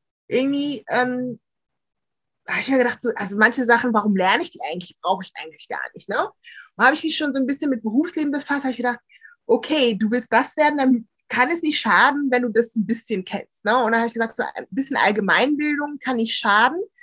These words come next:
Und, ähm, ich sag mal, mittlerweile weiß ich auch, dass das, was wir so in der Schule lernen, ja, das ist jetzt nicht eins zu eins anwendbar, auch nicht im Studium.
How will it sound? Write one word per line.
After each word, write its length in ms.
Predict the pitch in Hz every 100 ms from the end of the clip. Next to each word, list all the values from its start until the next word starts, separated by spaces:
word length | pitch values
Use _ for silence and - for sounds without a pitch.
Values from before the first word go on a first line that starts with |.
| - - - _ -
Und, 360 | 247 254 262 -
ähm, 260 | 240 240
ich 120 | 226 220
sag 220 | 247 -
mal, 120 | 269
mittlerweile 540 | 254 262 254 226 233 196
weiß 240 | 196 220 -
ich 60 | -
auch, 120 | 220
dass 160 | 220 -
das, 240 | 220 226
was 200 | 233 -
wir 220 | 220 214 214 _ _
so 120 | -
in 60 | 214
der 100 | 208
Schule 340 | - 269 277
lernen, 340 | 208 156 151 160
ja, 220 | 160 208
das 180 | 196 -
ist 80 | 202
jetzt 180 | 196
nicht 200 | 180 -
eins 220 | 165 190 -
zu 100 | -
eins 240 | 170 180
anwendbar, 520 | - 196 170 156 147
auch 100 | 160 185
nicht 140 | 190
im 80 | 190
Studium. 520 | - 202 185 151 147